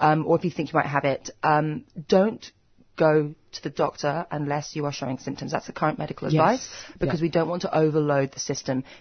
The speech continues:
Speaker 1: The self-isolation is all we need to do. You don't need to even be tested for it.
Speaker 2: Yeah.
Speaker 1: Um, we have very minimal testing kits out there. They need to be saved for people who do genuinely need to be tested. So if you practice proper self-isolating guidelines, stay inside for fourteen days,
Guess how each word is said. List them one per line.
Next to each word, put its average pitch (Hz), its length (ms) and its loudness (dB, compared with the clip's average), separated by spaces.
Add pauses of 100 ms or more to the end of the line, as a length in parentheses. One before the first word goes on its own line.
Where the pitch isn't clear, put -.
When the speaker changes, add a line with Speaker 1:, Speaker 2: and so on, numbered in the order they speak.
Speaker 1:
The 180 60 -4
self-isolation 170 840 2
is 143 180 -2
all 160 220 2
we 156 120 2
need 147 180 0
to 143 80 -6
do. 139 140 -2
You 131 200 0
don't 147 120 2
need 147 120 -2
to 156 100 -12
even 147 140 -6
be - 80 -20
tested - 360 -4
for 240 300 4
it. - 220 -2 (140)
Speaker 2:
Yeah. 151 200 0
Speaker 1:
Um, 160 220 2
we 160 80 0
have 151 160 0
very 180 180 2
minimal 175 320 2
testing 160 400 -6
kits - 340 -14
out 185 220 2
there. 175 320 2 (200)
They 165 100 -2
need 160 160 -2
to - 60 -12
be 156 100 -6
saved 156 380 0
for 151 80 -8
people 151 300 -6
who 143 120 -4
do 139 140 -10
genuinely 151 440 0
need 143 140 0
to - 80 -16
be - 80 -14
tested. - 440 -4 (280)
So 175 140 0
if 156 140 0
you 185 140 -2
practice 170 380 -4
proper - 300 -6
self-isolating 151 680 -4
guidelines, 156 560 0
stay 170 240 -2
inside 151 360 -2
for 151 60 -14
fourteen 151 400 -4
days, 214 580 2